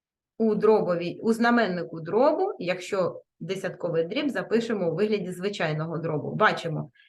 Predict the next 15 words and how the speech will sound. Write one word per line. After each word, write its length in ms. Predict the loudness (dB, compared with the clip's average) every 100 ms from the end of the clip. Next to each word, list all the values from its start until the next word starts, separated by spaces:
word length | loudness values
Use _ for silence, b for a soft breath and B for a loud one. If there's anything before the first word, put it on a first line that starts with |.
| b
три 260 | 2 6 6
нулі 360 | 6 2 2 0
в 60 |
знаменнику, 880 | 0 0 2 4 6 4 6 2 0 _ _
трійка 440 | 0 2 2 2 0
стоїть 360 | 2 2 2
на 140 | 0 0
третьому 540 | 2 2 2 -2 -2
місці 540 | 0 0 -2 -4 -8 -8 -18 _ _ _
після 340 | -12 -10 -4 -4
коми. 420 | 0 0 0 -4 -10 _ _ _ _
Три 400 | -4 2 2 2 -4 -16 _ -6
тисячних 640 | -4 -2 -4 -6 -8 -10
читається. 760 | -10 -8 -6 -6 -8 -10 -16 -16 _ _ _ B B
Отже, 540 | 6 6 6 -2 -6